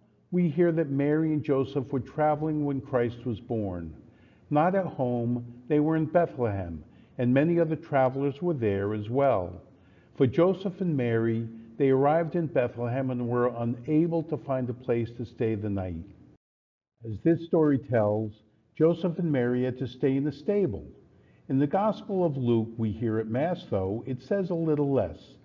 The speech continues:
mentioning only Jesus being placed in the manger. What is a manger? It is a container used to place food for animals to eat, such as horses, donkeys, and cows.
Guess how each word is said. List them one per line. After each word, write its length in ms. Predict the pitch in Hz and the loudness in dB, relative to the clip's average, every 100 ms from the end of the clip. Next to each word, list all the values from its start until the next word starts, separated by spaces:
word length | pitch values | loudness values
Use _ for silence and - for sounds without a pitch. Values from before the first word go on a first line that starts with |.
| - - - | -20 -20 -4
mentioning 560 | 131 139 160 147 143 147 | 0 0 2 4 2 0
only 480 | - 139 170 170 170 | 0 0 2 0 -2
Jesus 480 | 135 139 139 127 131 | -2 2 2 2 -2
being 280 | - 139 135 | 0 0 0
placed 440 | - 123 120 - | 0 0 0 -2
in 80 | 123 | -2
the 40 | |
manger. 600 | 120 120 110 90 80 73 - - - - _ - - _ | 0 0 0 -2 -8 -12 -18 -20 -20 -20 _ -20 -20 _
What 220 | 180 190 196 | -2 2 2
is 140 | 185 | 2
a 60 | 190 | 0
manger? 640 | 190 196 180 98 76 - - _ _ _ - - - - - - | 0 -2 -2 -4 -8 -12 -20 _ _ _ -20 -20 -20 -20 -20 -2
It 100 | 143 | 2
is 140 | 139 127 | 2 2
a 60 | |
container 540 | 143 139 156 190 208 208 | 0 0 0 0 2 0
used 420 | 160 156 156 156 | 2 2 2 -2
to 60 | |
place 360 | 151 156 151 147 | -2 2 2 2
food 380 | - 151 147 143 | 0 4 4 4
for 200 | 147 139 | 0 0
animals 460 | 123 123 127 120 | 0 -2 -4 -6
to 200 | - 165 | -6 -4
eat, 340 | 185 196 113 - - - - _ - | 0 0 -2 -10 -20 -20 -20 _ -6
such 300 | - 131 - | -2 0 0
as 160 | 147 | -4
horses, 640 | - 143 127 127 - 151 143 | -4 -2 -2 -2 -2 -4 -4
donkeys, 600 | - 98 101 101 120 120 | -4 -4 -4 -2 -2 -2
and 140 | 123 | -4
cows. 680 | 113 139 135 101 85 85 - | -2 -4 -4 -4 -8 -12 -20